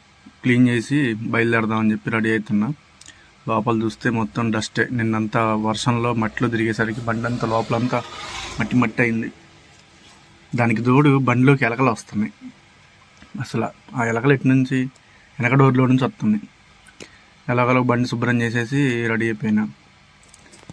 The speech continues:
ఇక బండి తీయాలి. ఈరోజు అరవపల్లి లైన్. చూసారా, ఈరోజు మస్తు ఎండగా వస్తుంది. టైమ్ ఎనిమిదే అయింది. ఎనిమిది, ఎనిమిదిన్నర అవుతుంది టైమ్. ఫుల్ ఎండ కాస్తుంది, అసలు మామూలు ఎండగా ఇట్లా.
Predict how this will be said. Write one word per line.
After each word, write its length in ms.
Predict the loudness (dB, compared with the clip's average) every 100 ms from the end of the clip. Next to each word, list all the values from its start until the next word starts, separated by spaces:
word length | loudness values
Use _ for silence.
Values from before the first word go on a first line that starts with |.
| -20 -20 -6
ఇక 280 | -2 0 -2
బండి 380 | -2 -2 2 0
తీయాలి. 420 | 2 0 0 -2 -8 -6
ఈరోజు 300 | -2 0 0
అరవపల్లి 520 | 0 0 0 0 2
లైన్. 160 | 2 0 -2 -16 _ _ _ _ _ _ _ _ _ -12 -10
చూసారా, 340 | -4 -2 0
ఈరోజు 260 | -2 -2 -2
మస్తు 340 | -4 -4 -4
ఎండగా 300 | -2 0 -2
వస్తుంది. 360 | -2 -2 -2 -2 -2
టైమ్ 220 | 0 0
ఎనిమిదే 340 | 0 0 0 0
అయింది. 320 | 2 0 0 -8 -6
ఎనిమిది, 320 | -2 -2 -4 -8 -20 -20 _ _ _ _ _ _
ఎనిమిదిన్నర 400 | -2 0 0 0
అవుతుంది 320 | 0 0 -2 0
టైమ్. 340 | 0 0 -2 -10 -20 -20 -20 -20 _ -20 _ _ _ _
ఫుల్ 420 | -6 0 4 6 6
ఎండ 180 | 4
కాస్తుంది, 500 | 2 0 -4 0 0
అసలు 240 | 0 -8 -8
మామూలు 440 | -6 -4 -2 -2 -2
ఎండగా 300 | -4 -4 -4
ఇట్లా. 260 | -6 -12